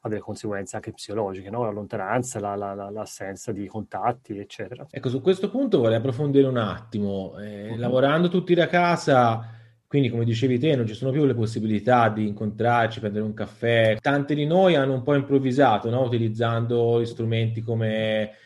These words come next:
Speaker 2: eh, Teams, Slack, eh,
Speaker 1: Sì.
Speaker 2: per, non so, l'aperitivo virtuale il venerdì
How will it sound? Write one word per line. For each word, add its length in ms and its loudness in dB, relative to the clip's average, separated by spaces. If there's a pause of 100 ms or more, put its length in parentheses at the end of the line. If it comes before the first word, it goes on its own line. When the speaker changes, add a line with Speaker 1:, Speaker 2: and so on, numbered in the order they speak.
(220)
Speaker 2:
eh, 360 -8
Teams, 420 -2
Slack, 580 0
eh, 640 0
Speaker 1:
Sì. 220 -18
Speaker 2:
per, 400 2
non 120 -4
so, 180 0
l'aperitivo 460 -2
virtuale 460 0
il 80 0
venerdì 1000 2